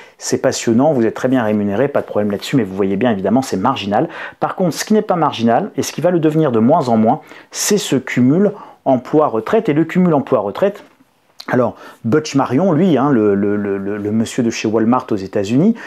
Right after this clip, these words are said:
euh, il est plutôt, il est plutôt sur, euh, l'emploi seul. Il est, c'était quelqu'un qui travaillait trente heures par semaine. Donc, il n'était pas tout à fait sur un temps plein, euh, pour, euh, pour les États-Unis, puisque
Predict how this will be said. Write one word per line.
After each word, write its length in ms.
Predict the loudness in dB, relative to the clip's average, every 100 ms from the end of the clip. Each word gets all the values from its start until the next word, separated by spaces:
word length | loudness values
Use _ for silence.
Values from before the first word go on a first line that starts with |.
| -18 -8 -2
euh, 260 | -2 -2
il 220 | -2 0 2
est 80 |
plutôt, 640 | 0 -6 -2 2 4 2 2
il 120 | 0
est 40 |
plutôt 320 | -2 -4 -2 -2
sur, 320 | 0 -2 0
euh, 160 | 0 0
l'emploi 480 | 2 2 2 0 0
seul. 220 | 2 2
Il 100 | 2
est, 80 | -2
c'était 240 | -2 -2
quelqu'un 260 | -2 -2 -4
qui 60 |
travaillait 240 | -2 0 0
trente 320 | 0 -2 0
heures 100 | -2
par 180 | -2 -6
semaine. 340 | -6 -6 -6 -10 -18 -20 -6
Donc, 240 | -4 -2 -4
il 140 | -4
n'était 200 | -4 -2
pas 160 | -2 -4
tout 180 | -4 -2
à 80 | 0
fait 160 | 0
sur 300 | -2 0 0
un 320 | 0 0 -2 -4
temps 200 | -2 -4
plein, 480 | -2 -2 0 2 0
euh, 60 | -4 -8
pour, 280 | -10 -4
euh, 160 | -4 -4
pour 180 | -6 -6
les 160 | -4 -4
États-Unis, 440 | -4 0 2 2
puisque 280 | 0 -6